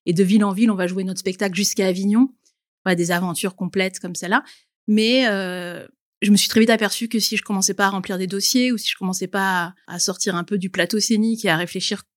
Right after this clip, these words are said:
à une stratégie de, de communication, de diffusion, euh, bah, en fait, les projets, ils seraient jamais vus. Et peut-être c'est, c'est des moments, il y avait des petits bijoux qui sortaient de, de, des, des, des travaux qu'on pouvait faire sur le plateau. Mais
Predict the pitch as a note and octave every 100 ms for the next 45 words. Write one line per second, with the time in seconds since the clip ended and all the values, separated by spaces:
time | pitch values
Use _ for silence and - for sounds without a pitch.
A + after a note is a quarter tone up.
0 | _ _ - F3+ F3 - F3 G3 F#3 G#3
1 | A3 A3 F#3+ F#3 D#3+ F3 - E3+ F3 F3+
2 | F3+ - G#3+ G#3 G#3 G#3 F#3 E3+ E3 F#3
3 | F3 G3 A3 A3+ A3 F3 - - - -
4 | - E3 F#3 F#3+ F#3 - D#3+ F3+ F#3 -
5 | D#3+ D#3+ E3 F#3+ C4+ - _ _ _ _
6 | _ _ F3+ D#3 - F#3 - F3+ D#3 D#3
7 | - E3 D#3+ E3+ F#3+ F#3+ D#3+ E3 - F3+
8 | F#3+ C#4 - G#3+ F3+ - G#3 F#3 E3+ D#3+
9 | E3+ E3+ E3+ E3 E3 D#3+ E3 - - E3
10 | G#3 G#3 F#3 E3 D#3+ E3+ D#3 D#3+ E3 F3
11 | F3+ D4 A#3+ F3+ D#3